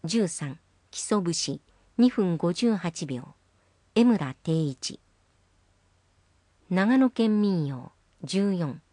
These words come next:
小諸孫歌。三分十八秒。江村定一。石川県民謡。十五、山中節。三分四十八秒。三代目、米八。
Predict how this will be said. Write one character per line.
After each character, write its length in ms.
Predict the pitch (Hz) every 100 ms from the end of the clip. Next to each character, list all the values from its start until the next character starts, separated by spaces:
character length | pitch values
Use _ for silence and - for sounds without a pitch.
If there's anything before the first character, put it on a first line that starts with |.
| _ _ _ -
小 140 | 190
諸 280 | 220 247 220
孫 300 | 190 175 170
歌。 320 | 127 - - _ _ _ _ -
三 280 | - 254
分 280 | 233 175 160
十 200 | 147 208
八 300 | 190 185 -
秒。 280 | 143 120 - _ _ _ _
江 120 | 233
村 260 | 233 151 123
定 320 | - 156 147
一。 300 | - - 143 _ _ _ _ _ _ _ _ _ _ _ _ _ _ _ _ _ _
石 220 | 175 -
川 240 | 269 269
県 300 | 247 226 214
民 240 | 202 170 139
謡。 260 | 131 135 - _ _ _ 156
十 280 | 196 196
五、 240 | 139 131 - _ _ _ _ _
山 280 | 170 196 226
中 280 | 202 165
節。 340 | 135 135 - - _ _ _
三 300 | - 254 247
分 240 | 190 185
四 220 | 202 226
十 200 | 170 139
八 320 | 131 147 - 151
秒。 220 | 127 - _ _ _ _ _ _
三 360 | - 208 220 208
代 240 | 185 170
目、 240 | 160 139 -
米 280 | 156 165 180
八。 400 | 160 143 -